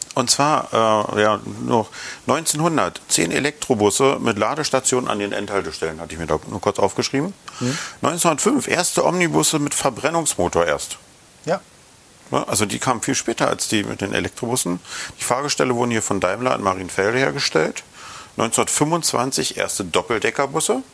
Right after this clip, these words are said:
Speaker 2: Mhm.
Speaker 1: Dafür ist Berlin bekannt.
Speaker 2: Ja, nicht
Speaker 1: Ähm,
Speaker 2: mehr lange.
Speaker 1: Werden die ganz aussortiert?
Speaker 2: Ja. Die Baureihen fallen leider weg.
Speaker 1: Eigentlich schade, weil es
Speaker 2: Ja,
Speaker 1: ist natürlich
Speaker 2: ist ein Bild,
Speaker 1: genauso
Speaker 2: ne?
Speaker 1: wie, wie London, so die Doppeldeckerbusse,
Speaker 2: Mhm.
Speaker 1: ne?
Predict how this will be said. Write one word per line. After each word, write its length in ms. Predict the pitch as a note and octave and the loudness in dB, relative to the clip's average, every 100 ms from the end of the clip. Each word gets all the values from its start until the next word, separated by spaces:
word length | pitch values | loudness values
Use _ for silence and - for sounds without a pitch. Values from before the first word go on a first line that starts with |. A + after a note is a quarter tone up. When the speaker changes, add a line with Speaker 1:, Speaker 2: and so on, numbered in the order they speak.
| - | -8
Speaker 2:
Mhm. 300 | A2+ F#2+ G2+ | -6 -6 -10
Speaker 1:
Dafür 240 | F#2 E2+ E2+ | -12 -8 -8
ist 120 | - | -4
Berlin 260 | F2 E2+ D#2+ | -4 -4 -6
bekannt. 420 | D#2 - B3+ - - - - - - | -4 -2 -4 -10 -16 -16 -10 -8 2
Speaker 2:
Ja, 120 | B2 | 4
nicht 140 | A#2+ | 4
Speaker 1:
Ähm, 60 | A#2 | 4
Speaker 2:
mehr 100 | C3 | 4
lange. 300 | A#2+ A#2 A2 - - - - - - - - - - - - - | 2 0 -6 -12 -20 -20 -20 -20 -20 -20 -20 -20 -14 -14 -14 -12
Speaker 1:
Werden 140 | - A#2 | -6 -4
die 40 | |
ganz 220 | A#2+ C#3 F#3+ | -2 -2 0
aussortiert? 540 | D#3+ F#3 - A#3+ C4 | 0 0 -2 -6 -2
Speaker 2:
Ja. 160 | A#2 G#2+ - - - - - - - | -4 -4 -12 -20 -20 -20 -20 -20 -8
Die 60 | |
Baureihen 460 | A#2 B2 A#2+ B2 A#2+ | 4 6 6 4 4
fallen 180 | B2 A2+ | 2 2
leider 240 | A2+ A2 | -2 -2
weg. 160 | G2+ - - - | -6 -14 -20 -6
Speaker 1:
Eigentlich 520 | - G#2+ A#2 - - | -4 -4 -6 -6 -2
schade, 340 | - E2 E2+ | 0 0 0
weil 160 | E2 E2+ | 0 0
es 80 | F2 | 4
Speaker 2:
Ja, 120 | A#2 | 2
Speaker 1:
ist 80 | - | 2
natürlich 340 | G2 - F#2+ | -4 -4 -2
Speaker 2:
ist 80 | - | 0
ein 100 | B2+ | 4
Bild, 160 | A#2+ A2 | 4 4
Speaker 1:
genauso 200 | G#2 F#2 | 2 0
Speaker 2:
ne? 20 | - - - - | -8 -18 -20 -6
Speaker 1:
wie, 340 | G#2 G2 F#2 | -2 -2 -2
wie 140 | F2+ F2+ | -4 -6
London, 560 | F2 F#2 G#2+ G#2+ G2+ G2+ | 2 2 4 2 2 -2
so 120 | F#2 | -2
die 140 | F#2 F#2 | -2 -2
Doppeldeckerbusse, 920 | F#2+ - G2+ A#2 A#2 F#2 F#2 G2 F#2+ | -2 0 0 2 0 0 -2 0 2
Speaker 2:
Mhm. 80 | F2+ | 2
Speaker 1:
ne? 200 | E2 | 0